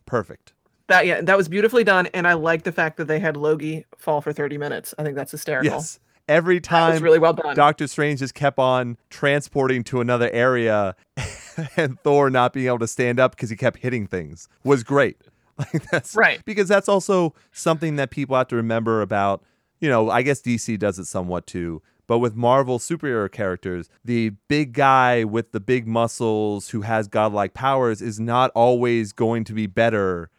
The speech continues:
Speaker 1: than the person who has some other type of power.
Speaker 2: No, right. Yeah, but I mean, that's an archetype. You're, you're dealing with a blonde, big Aryan person, and it's known through the mythology that they tend to run into a lot of stuff, and they always get hit in the head. Like, if you follow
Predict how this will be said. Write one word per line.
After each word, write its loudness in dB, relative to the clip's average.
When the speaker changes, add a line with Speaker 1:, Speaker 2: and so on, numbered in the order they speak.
Speaker 1:
than 0
the -2
person -4
who -2
has -2
some -6
other 0
type -6
of -10
power. -10
Speaker 2:
No, -2
right. -2
Yeah, 2
but 4
I 0
mean, 0
that's 0
an -12
archetype. -2
You're, -2
you're -6
dealing -2
with 0
a -4
blonde, 0
big 0
Aryan -2
person, -2
and -4
it's -6
known 6
through 4
the 2
mythology 4
that 0
they -2
tend -6
to -4
run -2
into -4
a 0
lot 2
of -6
stuff, 0
and -2
they 2
always 0
get -8
hit -2
in -8
the -4
head. -2
Like, -2
if -8
you -6
follow 4